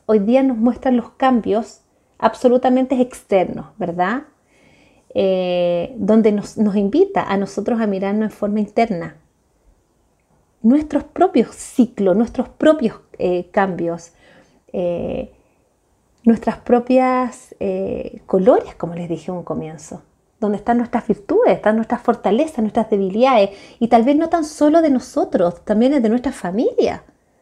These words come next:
¿verdad? Muchos de nosotros vivimos con, con hijos grandes, hijos chicos, eh, nos toca estar con los papás, eh, nos toca estar de repente con los sobrinos, ¿verdad?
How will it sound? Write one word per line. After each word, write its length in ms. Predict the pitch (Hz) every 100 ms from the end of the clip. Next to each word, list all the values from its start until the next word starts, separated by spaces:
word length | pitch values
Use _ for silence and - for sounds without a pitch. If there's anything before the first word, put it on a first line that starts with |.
| _ _ _ _
¿verdad? 400 | 196 175 190 247 - - -
Muchos 280 | 233 285 -
de 60 |
nosotros 720 | 330 311 311 339 - 196 277 330
vivimos 540 | 196 208 214 214 233 233
con, 420 | 208 190 190 185
con 400 | - 175 170 175
hijos 240 | - 165
grandes, 500 | 202 247 254 214 196
hijos 340 | 196 - - -
chicos, 640 | 277 247 - 196 196 220 - - -
eh, 420 | - 190 175 175 180
nos 140 | 180
toca 200 | - 190
estar 180 | - 185
con 140 | 180 170
los 80 |
papás, 600 | - 156 254 254 240 - _ _ _ _ _ _ -
eh, 680 | 190 175 175 180 190 - -
nos 220 | 196 156
toca 160 | 202 170
estar 220 | - 208
de 80 | 190
repente 260 | 185 170
con 120 | 180
los 100 | 160
sobrinos, 600 | - 196 214 277 262 220
¿verdad? 520 | 196 185 185 202 254